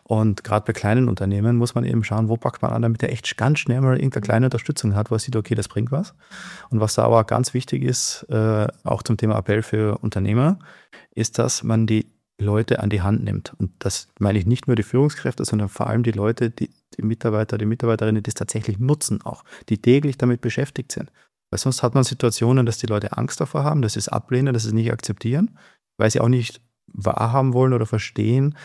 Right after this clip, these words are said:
was ihnen das als Mitarbeiter bringt. Viele fühlen sich dann ja eher benachteiligt oder was auch immer, weil da kommt irgendwas, das löst mich vielleicht noch ab oder was auch immer oder überwacht mich jetzt. Gibt's ganz viele Sachen. Das heißt, man muss auch die Mitarbeiter und die Mitarbeiterinnen an die Hand nehmen. Und auch,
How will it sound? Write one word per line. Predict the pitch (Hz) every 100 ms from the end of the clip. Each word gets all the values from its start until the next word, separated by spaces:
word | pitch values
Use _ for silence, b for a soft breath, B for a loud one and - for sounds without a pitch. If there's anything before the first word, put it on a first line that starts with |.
| B
was | - 113 - - -
ihnen | 135 147 127
das | 117
als | 107 104
Mitarbeiter | 117 143 135 135 143
bringt. | - 180 185 -
Viele | - 117 113
fühlen | - 120
sich | 117 113
dann | 110
ja | 104
eher | 113 107
benachteiligt | 107 107 107 - 127 120 117
oder | 110
was | 104
auch | 107
immer, | 131 143 117
weil | 104 - B B
da | 110
kommt | - 131 135
irgendwas, | 123 120 -
das | 104
löst | 110 104
mich | 110
vielleicht | 110 101
noch | 107
ab | - 156 -
oder | - 107
was | -
auch | 110
immer | 139 143 127
oder | 110 -
überwacht | 117 104 127 -
mich | 131 117
jetzt. | 113 - B B B
Gibt's | - 123
ganz | 127 143
viele | - 135
Sachen. | - 107 -
Das | 101
heißt, | 110 117
man | 110
muss | 123 139
auch | 135
die | -
Mitarbeiter | 113 131 131 120 120 123
und | 120
die | 117
Mitarbeiterinnen | 117 117 113 110 113 110 113 B B B B B
an | - 110
die | 92
Hand | 107
nehmen. | 131 131 160 269 - _ _ _ _ _ -
Und | 135 131
auch, | 117 113 127 - -